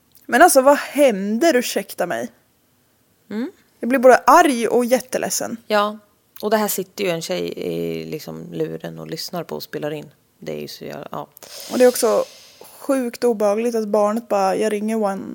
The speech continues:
Speaker 1: nine one one och lägger här nu så att de får höra, för
Speaker 2: Ja.
Speaker 1: det kommer att hända något."
Speaker 2: Ja, ja, ja.
Speaker 1: Mm.
Speaker 2: Ja, mamman skriker att han har orsakat sina skador själv,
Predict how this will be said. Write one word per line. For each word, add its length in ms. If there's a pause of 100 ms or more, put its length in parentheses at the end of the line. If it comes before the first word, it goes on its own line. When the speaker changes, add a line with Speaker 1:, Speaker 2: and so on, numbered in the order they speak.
(100)
Speaker 1:
nine 300
one 160
one 260
och 340
lägger 640
här 120
nu 140
så 120
att 60
de 140
får 100
höra, 260
för 340
Speaker 2:
Ja. 60
Speaker 1:
det 140
kommer 300
att 60
hända 220
något." 320
Speaker 2:
Ja, 280
ja, 80 (100)
ja. 60 (1700)
Speaker 1:
Mm. 680 (280)
Speaker 2:
Ja, 300 (340)
mamman 440
skriker 320
att 120
han 120
har 80
orsakat 840 (140)
sina 440
skador 460
själv, 420